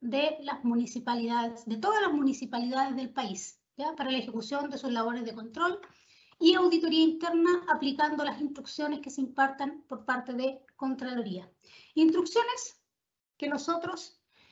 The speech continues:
tenemos graficadas por ahora en el manual de uso, que es este que estamos viendo en pantalla,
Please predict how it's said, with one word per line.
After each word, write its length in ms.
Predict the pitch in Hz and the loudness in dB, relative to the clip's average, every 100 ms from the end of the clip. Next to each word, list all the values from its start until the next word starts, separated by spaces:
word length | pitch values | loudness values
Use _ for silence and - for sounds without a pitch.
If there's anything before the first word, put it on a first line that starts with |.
| _ _ - - | _ _ -18 -2
tenemos 560 | 285 302 302 320 311 247 | 2 4 4 4 2 -2
graficadas 580 | 262 277 269 277 277 - | -2 0 6 6 6 4
por 140 | 262 | 4
ahora 460 | 247 269 320 359 359 | 6 8 8 8 4
en 120 | 285 | 0
el 160 | 269 262 | 2 2
manual 420 | 240 247 262 262 | 2 2 0 0
de 120 | 233 | 0
uso, 560 | 240 349 403 311 339 - _ _ - | 0 0 -2 -4 -6 -8 _ _ -6
que 80 | |
es 60 | 240 | -4
este 200 | 262 247 | -4 -6
que 60 | 233 | -6
estamos 340 | - 240 226 | -4 -4 -2
viendo 460 | 247 247 247 247 - | -2 -2 -4 -6 -6
en 160 | 233 233 | -8 -4
pantalla, 760 | 202 202 - 302 359 277 | -4 -4 2 4 4 0